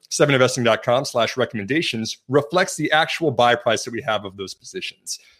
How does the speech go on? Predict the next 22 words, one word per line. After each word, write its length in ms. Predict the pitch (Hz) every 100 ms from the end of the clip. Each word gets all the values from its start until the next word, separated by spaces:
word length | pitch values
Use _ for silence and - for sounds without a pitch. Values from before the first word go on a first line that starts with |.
| _ -
So 180 | 135
we're 160 | 127 196
transparently 720 | - 190 156 170 170 170 151
reporting 580 | 135 131 147 127 127 127 _ 190
every 220 | 202 196
single 240 | 185 160
pick 180 | 143 -
we've 140 | 127
ever 180 | 120 113
made, 300 | 110 107 107
and 80 | 110
the 40 |
consolidated 600 | 104 107 147 139 135 123
return 420 | 107 101 - 113 98
is 140 | 101
what 160 | 98 98
we 80 |
re-, 100 | 90 90 -
we 140 | 104
report 360 | 95 87 95 90
out 160 | 87 -
there. 220 | -